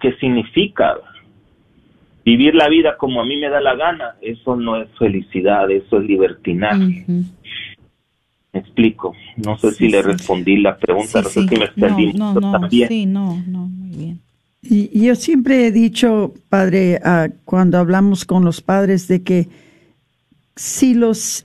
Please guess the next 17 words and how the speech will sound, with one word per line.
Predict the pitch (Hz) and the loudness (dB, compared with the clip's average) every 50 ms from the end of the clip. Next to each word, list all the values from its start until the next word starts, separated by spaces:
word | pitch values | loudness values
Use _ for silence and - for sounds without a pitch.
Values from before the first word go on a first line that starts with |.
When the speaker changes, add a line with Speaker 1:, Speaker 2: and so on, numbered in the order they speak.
| _ _ - | _ _ 0
Speaker 3:
hijos | 247 269 277 247 - - 349 339 349 302 - - - - - _ _ _ _ _ _ _ _ _ _ _ _ | 2 2 2 0 -2 -2 0 0 0 0 -2 -4 -8 -10 -12 _ _ _ _ _ _ _ _ _ _ _ _
han | - 214 220 | 0 2 4
escuchado | 233 247 240 - - - 262 226 - - - 208 202 202 202 196 220 220 220 220 - - _ _ | 4 2 0 -2 -2 -2 -2 -2 0 0 0 2 2 2 2 2 2 2 0 0 -2 -6 _ _
la | - 202 190 185 | 0 2 2 2
verdad | 180 180 185 175 180 - 196 190 190 190 180 180 - - | 2 2 2 2 2 2 2 2 2 0 -2 -4 -2 0
primero, | 214 208 202 196 202 190 185 180 180 220 254 269 277 - _ _ _ _ _ _ _ _ _ _ _ _ _ _ _ _ _ _ _ _ _ | 2 4 4 4 4 4 4 4 4 2 2 0 -2 -6 _ _ _ _ _ _ _ _ _ _ _ _ _ _ _ _ _ _ _ _ _
cuando | - 240 240 226 220 220 | 2 2 4 4 2 0
se | - - 233 | 0 0 0
presente | - - 196 208 196 190 - - - - 254 269 254 247 - 285 | 0 0 0 0 0 -2 -6 -6 -2 0 2 2 2 2 2 2
la | 285 277 254 226 | 2 2 4 4
mentira, | 202 190 185 175 175 165 175 - - 262 254 214 165 147 - 196 - - - _ _ _ _ _ _ _ _ _ _ _ _ _ _ _ _ _ _ _ _ _ _ - | 4 4 4 4 2 2 0 0 0 2 2 2 2 0 -2 -4 -8 -12 -18 _ _ _ _ _ _ _ _ _ _ _ _ _ _ _ _ _ _ _ _ _ _ 0
ellos | 220 220 220 247 220 202 | 0 2 2 2 2 2
van | 233 233 233 | 2 2 2
a | 233 | 0
cuestionar | 233 - 220 185 - - - - - 175 185 185 190 208 240 247 214 170 | 0 0 0 0 -2 -4 -8 -6 -2 0 2 2 4 4 2 2 2 2
la | 185 185 180 | 2 2 4
mentira. | 180 185 180 175 160 - - 202 185 147 - 175 - - | 4 4 4 2 0 0 0 0 0 0 0 -4 -8 -12